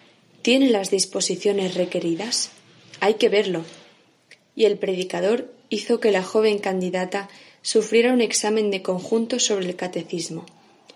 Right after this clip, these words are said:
Y no solo se dio cuenta de que sabía palabra por palabra de un extremo a otro, todo el catecismo,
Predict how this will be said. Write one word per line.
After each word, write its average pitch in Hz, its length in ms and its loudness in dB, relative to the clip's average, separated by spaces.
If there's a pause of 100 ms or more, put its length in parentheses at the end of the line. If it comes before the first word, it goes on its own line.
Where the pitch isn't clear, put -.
(420)
Y 220 100 4
no 269 120 6
solo 269 320 4
se 220 180 2
dio 196 200 0
cuenta 190 420 2
de 180 140 -2
que 190 140 -2
sabía 185 480 0
palabra 190 420 0
por 185 240 -2
palabra 196 460 -2
de 196 100 -2
un 196 80 -4
extremo 185 480 -4
a 180 80 -6
otro, 190 320 -4 (480)
todo 226 220 4
el 185 100 0
catecismo, 175 640 -6